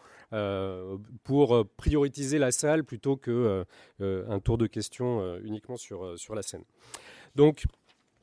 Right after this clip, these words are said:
voilà, alors on va commencer, euh, euh, en posant, euh, donc un certain nombre de questions à nos, à nos panélistes. Et on va commencer par, euh, par Sophie.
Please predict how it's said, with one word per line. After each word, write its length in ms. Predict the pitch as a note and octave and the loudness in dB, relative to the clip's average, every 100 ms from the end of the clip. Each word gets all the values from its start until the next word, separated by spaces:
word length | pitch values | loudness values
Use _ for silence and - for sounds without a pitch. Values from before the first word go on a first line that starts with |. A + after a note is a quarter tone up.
| - - | -20 -2
voilà, 200 | D3 D3 | 2 4
alors 300 | B2 C#3+ C#3 | 4 0 0
on 60 | C#3 | 0
va 120 | E3+ | 0
commencer, 540 | A3 G3+ F#3 G#3+ F#3+ E3+ | 0 0 0 2 4 6
euh, 380 | C#3 A#2+ A2+ A2+ | 6 4 0 -4
euh, 200 | B2 A2+ | -6 -6
en 180 | B2 A#2+ | -6 -6
posant, 480 | C#3+ C3 D#3 D#3 C3 | -4 -4 -2 0 -2
euh, 160 | A2+ | -4
donc 260 | A2 B2+ A#2+ | -4 -6 -6
un 80 | G#2+ | -8
certain 240 | A#2+ D3 | -6 -2
nombre 140 | D3 | -2
de 80 | C3+ | -2
questions 400 | A2+ C3+ - D3 | -6 -8 -4 -2
à 60 | A#2+ | -2
nos, 160 | G#2 | -2
à 60 | G2+ | -4
nos 100 | G#2+ | -4
panélistes. 480 | A#2 A#2 F3 - - - - - | 0 0 0 -4 -14 -20 -18 -4
Et 60 | B2+ | 0
on 60 | |
va 100 | C3+ | 0
commencer 360 | C#3+ D3+ - F3 | 2 0 0 -2
par, 240 | D3 A#2 | 0 2
euh, 100 | A#2 | 2
par 220 | G#2 B2+ | 0 -2
Sophie. 420 | - C#3+ - F#3+ | 2 2 2 -6